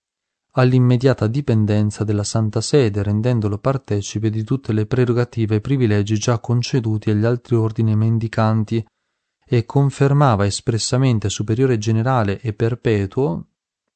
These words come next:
il fratello Francesco di Paola. A Napoli, in quegli anni, regnava Ferdinando primo d'Aragona, il quale, nonostante le approvazioni ecclesiastiche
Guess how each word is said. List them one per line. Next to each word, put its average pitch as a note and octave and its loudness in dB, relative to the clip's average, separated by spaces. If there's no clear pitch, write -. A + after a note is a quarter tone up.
il A#2+ -6
fratello A2+ -2
Francesco - -8
di A#2 -6
Paola. G#2+ -12
A F#3 2
Napoli, C3 2
in G2 -8
quegli C#3 0
anni, G#2 2
regnava A2 2
Ferdinando A2 0
primo G#2+ 0
d'Aragona, A2 0
il D#3+ -2
quale, A2+ 4
nonostante A2+ 0
le A2+ 0
approvazioni G#2+ -2
ecclesiastiche A#2+ -2